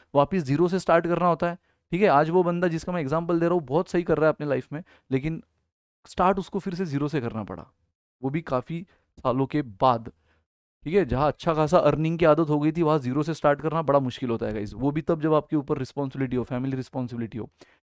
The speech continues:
Come on, now your graduation background, yes, ये भी मैटर करता है कि आपका ग्रेजुएशन किस स्ट्रीम में हुआ है,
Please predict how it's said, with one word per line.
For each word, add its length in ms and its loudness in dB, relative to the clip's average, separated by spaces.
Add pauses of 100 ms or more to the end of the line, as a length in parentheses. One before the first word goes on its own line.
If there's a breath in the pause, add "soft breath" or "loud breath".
(140)
Come 120 8
on, 180 6
now 100 6 (180)
your 140 4
graduation 600 0
background, 360 -2
yes, 280 -4
ये 140 -4
भी 100 -4
मैटर 280 -2
करता 300 -4
है 100 -4 (300 loud breath)
कि 100 -8
आपका 460 -4
ग्रेजुएशन 460 -4
किस 200 -10
स्ट्रीम 300 -8
में 160 -4
हुआ 240 0
है, 200 -4